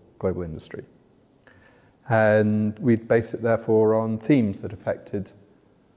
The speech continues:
the whole industry. So interesting topics cutting across rather than everything to do with one company, one theme across all companies, shared product. And, but the main thing was that enabled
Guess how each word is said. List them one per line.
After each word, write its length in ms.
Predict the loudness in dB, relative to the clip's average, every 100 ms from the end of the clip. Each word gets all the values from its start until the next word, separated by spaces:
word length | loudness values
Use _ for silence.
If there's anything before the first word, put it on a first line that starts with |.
| _ _
the 100 | -2
whole 200 | 2 2
industry. 480 | 0 -4 -8 -12 -14 -18 _ _ _
So 280 | -4 -2 0
interesting 540 | 0 -2 -4 -6 -8 -4
topics 540 | -2 -2 -4 -8 -14
cutting 600 | -10 -10 -6 -6 -4 -6 -10
across 600 | -12 2 2 2 -4 -2
rather 300 | 0 0 -4
than 220 | -6 -4
everything 320 | -4 -4 -8
to 60 | -8
do 80 | -6
with 100 | -4
one 140 | -6
company, 460 | -4 -4 -4 -6 -6 -10 -16 -2
one 160 | 0
theme 180 | 0 -2
across 300 | -2 -2 0
all 120 | 0
companies, 540 | -2 -8 -14 -16 -16 -20 -20 -20
shared 380 | -8 2 2 2
product. 400 | -4 -6 -10 -18 -20 -20 -20 -20 -20 -10 0
And, 920 | 2 4 4 2 0 -2 -2 -6 -6
but 120 | -2
the 60 | 0
main 260 | 2 0 0
thing 300 | 0 0 -2
was 160 | -2
that 280 | 0 0 0
enabled 640 | 0 2 0 0 -2 -4